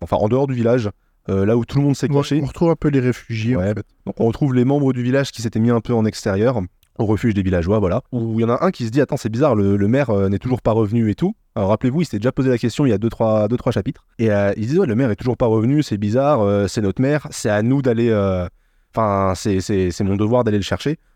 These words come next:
Speaker 1: Donc il y a un gars, qui, on a l'impression que c'est un peu le doyen du village, enfin pas le doyen, mais un ancien du village, on va dire, qui dit, « J'y vais. » Et en fait,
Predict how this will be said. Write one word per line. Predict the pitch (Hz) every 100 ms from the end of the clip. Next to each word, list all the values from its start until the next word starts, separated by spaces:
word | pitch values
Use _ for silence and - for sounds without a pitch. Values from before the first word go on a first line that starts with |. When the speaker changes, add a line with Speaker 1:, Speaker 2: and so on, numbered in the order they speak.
| -
Speaker 1:
Donc | 107 -
il |
y |
a | 107
un | 107
gars, | 113 120 120
qui, | 110
on | 98 98
a |
l'impression | 98 104 113
que |
c'est | 107
un |
peu | 101
le | 104
doyen | 104 104 104
du |
village, | 95 98 104 95
enfin | -
pas | -
le | 98
doyen, | 98 98 95
mais | 85 - _ _ _
un | - 107
ancien | 117 - 120
du | 107
village, | 107 113
on | 101
va | 95
dire, | 104 - _ _ _ _
qui | - 123
dit, « | 135 113
J'y | 101
vais. » | 107 135 - _ _ _ -
Et |
en | 95
fait, | 127